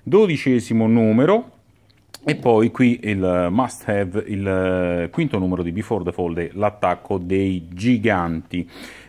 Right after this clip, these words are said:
Poi un altro paio di, eh, titoli per la Panini Planet Manga. Abbiamo l'usuraio numero quattordici e poi le storie inedite con l'ottavo numero di Kingdom Hearts, seconda parte.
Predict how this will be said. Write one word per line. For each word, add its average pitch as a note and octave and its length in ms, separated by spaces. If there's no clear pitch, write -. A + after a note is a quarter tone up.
Poi D3 600
un C#3+ 100
altro D3+ 560
paio D#3 460
di, D3 280
eh, A2 640
titoli C3 400
per A2 220
la A2 480
Panini A#2 320
Planet C3 320
Manga. F3+ 680
Abbiamo A2 420
l'usuraio B2 460
numero B2 280
quattordici C#3 1000
e G3+ 100
poi A2+ 260
le D3 100
storie A2+ 340
inedite G#2 480
con F#2 220
l'ottavo A2 400
numero E2+ 340
di E2+ 160
Kingdom F2+ 420
Hearts, D#2 360
seconda E2+ 600
parte. D#2 580